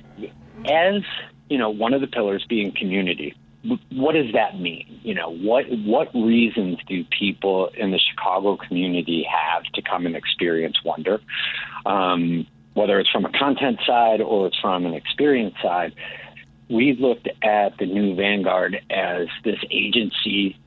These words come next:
that was doing something wildly different, which was providing a platform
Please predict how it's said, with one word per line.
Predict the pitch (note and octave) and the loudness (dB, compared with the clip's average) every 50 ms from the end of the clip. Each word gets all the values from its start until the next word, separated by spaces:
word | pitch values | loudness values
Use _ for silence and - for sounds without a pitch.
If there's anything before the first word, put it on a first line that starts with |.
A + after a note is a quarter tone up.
| _ | _
that | - G2 G2 | -2 0 0
was | - F#2+ F2+ | 0 -2 0
doing | - G2+ F#2 F2+ F#2 F2+ - | 0 2 2 2 2 0 0
something | - G2+ F2 - F#2 E2+ E2 E2 | 0 0 0 0 0 0 0 2
wildly | F2 F2 E2 E2+ F2+ F2+ - - F#2 F2+ F2 | 2 2 2 2 2 0 0 0 0 2 2
different, | D#2+ - E2 - - - D2+ - - _ | 2 0 -2 -2 -4 -8 -12 -12 -14 _
which | - G2 F#2 - - - | -4 -2 0 0 2 2
was | G2 F2+ - - - | 2 2 0 0 0
providing | - F2+ D#2+ F#2+ F2 F2+ F#2 G#2 G#2+ G#2 F#2+ | -2 0 2 2 2 2 4 4 4 2 2
a | F2 | 0
platform | - - - - G#2 G#2 G2 - - - - F#2+ F2 E2 D#2+ D2+ - | -2 -4 -2 0 2 2 2 0 -2 -4 -2 0 0 0 -2 -4 -8